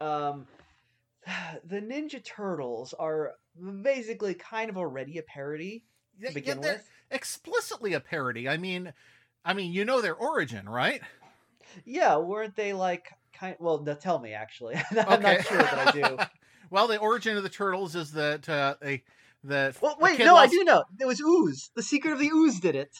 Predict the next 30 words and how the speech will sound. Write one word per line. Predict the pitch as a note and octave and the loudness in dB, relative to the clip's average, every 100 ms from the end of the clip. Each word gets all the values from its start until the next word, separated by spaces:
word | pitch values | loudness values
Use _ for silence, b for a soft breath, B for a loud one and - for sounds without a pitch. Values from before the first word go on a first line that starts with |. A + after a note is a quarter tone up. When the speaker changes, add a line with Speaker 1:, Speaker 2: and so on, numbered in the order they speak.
| _ | _
Speaker 2:
Yes, | E3+ C4+ - | 0 0 0
but | D3+ F3+ | -4 -4
do | F3 | -2
you | F#3 | -2
know | A3 | 0
where | G#3 | 0
the | G3+ G3+ | 0 -2
ooze | A3 A#3 A3+ | -6 -8 -10
came | - A#3 B3+ | -8 -8 -6
from? | A3 D#3 A2 D2+ - _ _ | -8 -10 -10 -10 -20 _ _
Speaker 1:
No, | - F3+ G3+ | -6 2 4
where, | F3 G3+ A3 | 4 2 0
where's | F#3+ F#3+ | 0 0
the | F#3 | 0
ooze | E3+ E3 | -4 -6
from? | - A2+ B2 b b | -6 -8 -8 b b
Speaker 2:
The | D3+ A3 | -8 -6
ooze | C4 D#4 D#4 A3 | -4 -4 -4 -4
is | G#3 F#3+ | -4 -6
the | G#3+ G3 | -4 -6
exact | D3 C#3+ G#3 A#3 | -4 -2 0 -2
same | - - F#3 F3+ F3 D#3+ | -6 -6 -4 -4 -6 -10
radioactive | B2 E3+ C4 A3 G3 G3 E3+ - | -6 -4 -2 0 0 -2 -10 -14
canister | - G#3+ A3+ G3 - C3+ | -12 -8 -8 -8 -8 -8
that | B2+ B2+ _ | -8 -10 _
blinded | B2+ D3 G3+ F#3+ D#3 A#2 - | -2 0 0 -4 -8 -12 -6
Daredevil. | D#3 G3 B2+ G#2+ F2 - _ _ _ _ _ _ _ _ _ _ _ _ _ _ | -2 -2 -2 -6 -8 -20 _ _ _ _ _ _ _ _ _ _ _ _ _ _
Speaker 1:
Oh, | A#3 F#3+ | 6 6
that's | E3+ F#3+ F#3+ | 4 4 2
canonical? | G#3+ D#3+ E3 F4 - G#4 F#4 | -2 0 0 -2 -6 -6 -6